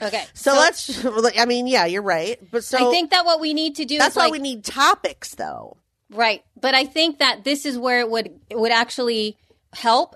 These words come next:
Speaker 1: is when somebody, like that question that they
Speaker 2: Let me,
Speaker 1: wrote.
Speaker 2: let me try advice for beginners.
Speaker 1: No, not, it can't be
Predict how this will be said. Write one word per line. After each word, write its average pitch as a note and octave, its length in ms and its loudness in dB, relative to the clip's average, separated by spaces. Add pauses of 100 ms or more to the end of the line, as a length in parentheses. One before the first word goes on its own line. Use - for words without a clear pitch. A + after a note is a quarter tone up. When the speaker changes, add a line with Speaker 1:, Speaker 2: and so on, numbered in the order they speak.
Speaker 1:
is A3 420 0
when A3 280 -2
somebody, B3 480 -2
like A3+ 200 0
that A#3 240 2
question C4 540 0
that G#3 440 0
they G3+ 200 -4
Speaker 2:
Let G3+ 300 0
me, - 60 -14
Speaker 1:
wrote. - 260 -20
Speaker 2:
let B3 100 -4
me E4 80 -6
try C#4+ 360 2
advice A3 360 0
for G#3+ 140 -6
beginners. D3 880 -12 (240)
Speaker 1:
No, C#4 340 2
not, D4 300 0
it C4+ 160 -4
can't E4 260 0
be F4+ 240 -4